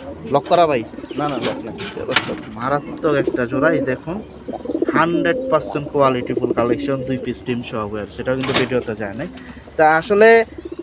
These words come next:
Speaker 2: এই যে
Speaker 1: ইমরান ভাই
Speaker 2: কবুতর
Speaker 1: আমাদের দিল আজকে কয় জোড়া ভাই দিলেন?
Speaker 2: আজকে
Speaker 1: পনেরো জোড়া।
Speaker 2: পনেরো জোড়া দিছে ভাই, হিউজ পরিমাণ।
Speaker 1: এটা কি নিয়ত করে রাখছিলেন যে
Speaker 2: <laughs>
Speaker 1: পনেরো জোড়াই দিবেন?
Speaker 2: পনেরো জোড়া দিমু
Speaker 1: এই
Speaker 2: ভাই।
Speaker 1: যে এখান থেকে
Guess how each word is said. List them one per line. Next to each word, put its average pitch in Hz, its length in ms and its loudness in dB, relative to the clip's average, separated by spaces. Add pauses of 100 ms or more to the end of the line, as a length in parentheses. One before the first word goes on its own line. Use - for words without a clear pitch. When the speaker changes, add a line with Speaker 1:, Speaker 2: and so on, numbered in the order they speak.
(120)
Speaker 2:
এই 180 60 4
যে 180 120 10
Speaker 1:
ইমরান 202 280 8
ভাই 196 100 8
Speaker 2:
কবুতর 196 120 6
Speaker 1:
আমাদের 202 300 4 (120)
দিল 202 140 4 (120)
আজকে 190 260 0
কয় 220 180 6
জোড়া 226 220 8
ভাই 175 140 6
দিলেন? 185 200 4
Speaker 2:
আজকে - 260 -14
Speaker 1:
পনেরো 226 320 8
জোড়া। 196 240 8
Speaker 2:
পনেরো 269 240 4
জোড়া 269 200 8
দিছে 170 180 0
ভাই, 165 160 4
হিউজ 240 200 4
পরিমাণ। 247 160 4
Speaker 1:
এটা 196 180 6
কি 226 80 6 (200)
নিয়ত 233 260 6
করে 254 240 8
রাখছিলেন 233 360 6 (160)
যে - 100 6
Speaker 2:
<laughs> 185 60 0
Speaker 1:
পনেরো 226 300 8
জোড়াই 214 240 4
দিবেন? 180 140 6
Speaker 2:
পনেরো 220 280 6
জোড়া 202 200 4
দিমু 160 140 6
Speaker 1:
এই 156 60 6
Speaker 2:
ভাই। - 140 6
Speaker 1:
যে 220 120 8
এখান 214 200 2
থেকে 208 140 6